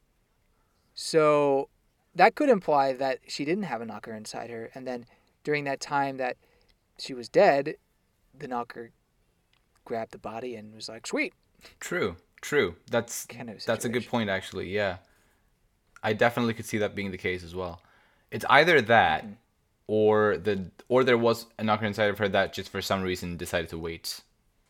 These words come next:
Speaker 1: Decided to
Speaker 2: Like,
Speaker 1: wait.
Speaker 2: I
Speaker 1: Maybe it was
Speaker 2: <laughs>
Speaker 1: strategic. Yeah.
Speaker 2: Right.
Speaker 1: No, it, it, no, I mean, I don't know. These knockers are really conniving.
Speaker 2: They really
Speaker 1: Cunning.
Speaker 2: are. Yeah. Yeah. Although I definitely, I definitely like that possibility as well that you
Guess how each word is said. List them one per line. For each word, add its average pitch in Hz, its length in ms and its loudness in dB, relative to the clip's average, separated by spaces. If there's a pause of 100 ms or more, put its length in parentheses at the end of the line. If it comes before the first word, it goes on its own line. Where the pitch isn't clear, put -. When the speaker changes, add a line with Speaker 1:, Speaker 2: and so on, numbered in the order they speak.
(220)
Speaker 1:
Decided 104 280 -14
to - 100 -20
Speaker 2:
Like, - 200 -8
Speaker 1:
wait. - 60 -6 (120)
Speaker 2:
I - 40 -12 (100)
Speaker 1:
Maybe 131 160 -8
it 135 40 -6
was 113 100 -4
Speaker 2:
<laughs> - 80 -8
Speaker 1:
strategic. 123 400 -8 (260)
Yeah. 113 160 -12
Speaker 2:
Right. 120 200 10
Speaker 1:
No, 214 100 10
it, 247 160 8 (100)
it, 131 300 0
no, 180 220 6
I 127 100 -2
mean, 160 100 6
I 170 80 10
don't 214 120 8
know. 180 160 8
These 143 240 -2
knockers 160 380 2
are 135 60 -4
really 151 380 -2 (420)
conniving. 135 540 -6 (340)
Speaker 2:
They 123 240 4
really 131 300 4
Speaker 1:
Cunning. 120 160 6
Speaker 2:
are. 92 300 -2
Yeah. 95 460 -4 (460)
Yeah. 101 400 6 (1040)
Although 123 420 6
I 123 100 8
definitely, 117 560 4
I 107 80 -4
definitely 101 300 -2
like 92 180 -2
that 90 120 -4
possibility 85 440 -6
as 76 140 -16
well 80 180 -8
that 76 140 -12
you 69 180 -14